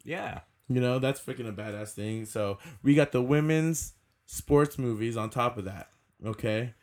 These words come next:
Speaker 2: And so we could, you could go, like, there's easy ones out there that are a hundred percent based on just women's sports. But we are allowing, I think, if there's a good,
Speaker 1: Female.
Speaker 2: a, a female athlete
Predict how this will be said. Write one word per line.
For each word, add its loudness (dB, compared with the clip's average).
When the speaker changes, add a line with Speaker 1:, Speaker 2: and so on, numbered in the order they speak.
Speaker 2:
And 0
so 8
we 8
could, 6
you 4
could 0
go, 10
like, 2
there's 4
easy 8
ones 8
out 4
there 2
that 2
are 0
a 0
hundred 4
percent 4
based 2
on 0
just -2
women's 0
sports. -6
But 4
we 4
are 8
allowing, 4
I 0
think, -4
if -2
there's 6
a 4
good, 8
Speaker 1:
Female. 4
Speaker 2:
a, 2
a 4
female 6
athlete 0